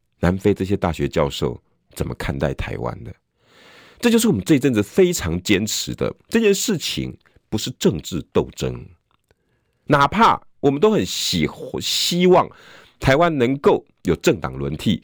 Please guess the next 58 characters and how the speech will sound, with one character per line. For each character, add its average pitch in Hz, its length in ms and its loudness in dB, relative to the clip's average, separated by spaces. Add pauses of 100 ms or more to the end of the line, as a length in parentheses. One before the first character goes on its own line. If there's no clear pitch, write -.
(160)
哪 170 140 6
怕 233 180 2
我 170 40 0
们 104 100 -4
现 147 60 0
在 143 40 2
都 151 100 4
觉 180 180 0
得 110 100 2
民 107 140 2
进 160 60 0
党 85 160 0
执 101 220 -4
政 113 260 0 (560)
政 104 220 0
风 101 240 -2 (100)
败 - 200 0
坏， - 180 -4 (300)
我 101 120 4
希 147 180 2
望 131 80 2
他 131 100 -2
下 98 260 0
台， - 280 -8
我 - 80 2
希 139 160 0
望 135 100 2
他 120 100 0
下 104 320 2
来， - 220 -6 (260)
可 - 80 0
是 240 140 2
每 123 160 6
一 135 40 2
件 180 160 2
事 151 200 -2
情 78 340 -2
也 78 140 0
都 110 220 2
要 104 180 2
论 101 480 0
理 65 200 -8
论 80 260 2
据。 - 260 -12 (1500)
如 214 100 4
果 165 100 4
这 117 140 0
样 160 80 2
的 113 80 0
事 - 180 -2
情 65 260 -6
可 - 140 -4
以 92 60 2
被 110 220 2
指 69 340 -8
鹿 95 220 0
为 69 160 -2
马， 71 200 -4